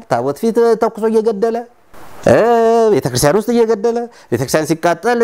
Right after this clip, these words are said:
ዝም እያለ አሳይቶናል። ከዚህ በላይ ምንም አንጠብቅም። ስለዚህ ከዚህ የተነሳ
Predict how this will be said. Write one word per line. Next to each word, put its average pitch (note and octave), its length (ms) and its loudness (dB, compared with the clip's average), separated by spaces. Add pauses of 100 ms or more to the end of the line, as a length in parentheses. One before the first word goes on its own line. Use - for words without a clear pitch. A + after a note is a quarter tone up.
ዝም A#3 220 -2
እያለ A3+ 320 0 (140)
አሳይቶናል። G3+ 520 -2
ከዚህ A3+ 200 0
በላይ A#3+ 160 2
ምንም F#4+ 300 0
አንጠብቅም። A2+ 500 -6 (880)
ስለዚህ C4+ 460 4 (560)
ከዚህ F3 260 2
የተነሳ A#3 360 -2